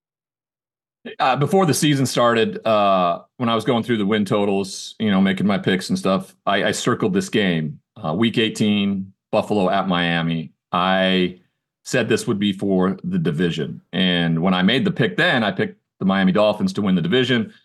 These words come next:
Buffalo to be the six or the seven seed, ultimately come from the back end and play Baltimore in the A F C Championship to get to the Super Bowl. That's the way I saw it. I, I don't think they're gonna get in, uh, if they lose this game. And they're gonna know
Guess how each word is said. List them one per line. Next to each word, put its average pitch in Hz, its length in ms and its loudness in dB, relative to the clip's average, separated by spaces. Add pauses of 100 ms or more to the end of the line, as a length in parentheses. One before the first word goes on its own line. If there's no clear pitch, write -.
(320)
Buffalo 113 380 0
to 92 100 2
be 107 320 0
the 90 140 0
six - 360 -4
or 110 60 0
the 92 80 0
seven 104 360 0
seed, 101 460 -2 (460)
ultimately 117 420 0
come 107 240 0
from 110 120 -2
the 95 80 2
back 98 300 0
end 107 260 2
and 90 120 0
play 101 220 0
Baltimore 95 580 0
in 90 60 0
the 92 140 -2
A 92 40 0
F 87 60 -4
C 90 120 -8
Championship 95 520 -2
to 92 60 -8
get - 140 -2
to 80 60 -6
the 76 60 -4
Super - 240 -6
Bowl. - 220 -14 (180)
That's 107 220 0
the 120 60 0
way 104 140 2
I 90 60 0
saw 85 300 0
it. - 60 -16 (680)
I, 107 180 0
I 143 60 0
don't 139 420 0
think 127 180 0
they're 117 100 0
gonna 101 180 0
get 98 180 0
in, 90 320 -2 (460)
uh, 85 520 0
if 95 120 -4
they 98 100 2
lose 87 200 0
this 80 140 -4
game. 71 300 -6 (140)
And 123 340 0 (100)
they're 131 200 0
gonna 147 200 2
know 110 460 -2